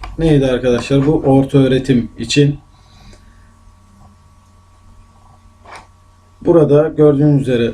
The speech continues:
aşçı yardımcısı alınmış yetmiş puanda. Mesela İzmir'e alınmış aşçı yardımcısı altmış dokuz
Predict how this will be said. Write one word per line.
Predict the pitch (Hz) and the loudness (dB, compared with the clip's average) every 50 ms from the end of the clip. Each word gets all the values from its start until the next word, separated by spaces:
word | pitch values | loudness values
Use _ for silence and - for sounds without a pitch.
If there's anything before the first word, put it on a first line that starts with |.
| - - | -4 -2
aşçı | 147 147 143 - - 147 | 0 0 0 0 0 0
yardımcısı | 147 139 135 123 123 123 113 113 - - 123 | 2 2 2 0 0 -4 -6 -6 -6 -4 -4
alınmış | 120 120 117 117 120 131 147 147 - - - - - - | -2 0 0 0 0 0 0 -2 -4 -6 -12 -14 -8 -4
yetmiş | 120 127 123 - - - 147 139 139 - - | -4 -4 -4 -4 -4 -2 -2 -2 -2 -4 -8
puanda. | - 117 113 110 107 101 98 92 101 113 127 135 - - - - - - - - - - - - _ _ _ - - - - - - _ _ _ _ _ _ _ _ _ _ _ _ - - - - - - - | -6 -6 -6 -6 -6 -10 -12 -12 -12 -12 -12 -14 -16 -20 -20 -20 -20 -20 -20 -20 -20 -20 -20 -20 _ _ _ -20 -20 -20 -20 -20 -20 _ _ _ _ _ _ _ _ _ _ _ _ -20 -20 -20 -20 -20 -16 -10
Mesela | 123 120 113 - 113 107 107 110 113 113 - - - - - - - - | -10 -8 -8 -6 -6 -6 -6 -6 -8 -8 -10 -14 -20 -20 -20 -12 -4 0
İzmir'e | 147 135 113 117 127 120 110 113 | 0 0 2 0 -2 -2 -2 -4
alınmış | 110 107 110 113 117 117 117 113 - - | -4 -6 -6 -4 -4 -4 -6 -6 -8 -8
aşçı | - 117 113 - - 127 | -8 -6 -6 -4 -4 -2
yardımcısı | 131 131 131 123 120 127 127 123 117 117 - 127 127 - | -2 -2 0 -2 -2 -2 -2 -4 -4 -6 -6 -6 -6 -6
altmış | - 101 - - - 107 - - | -8 -10 -14 -16 -18 -18 -12 -10
dokuz | 120 113 - - - | -10 -10 -10 -12 -14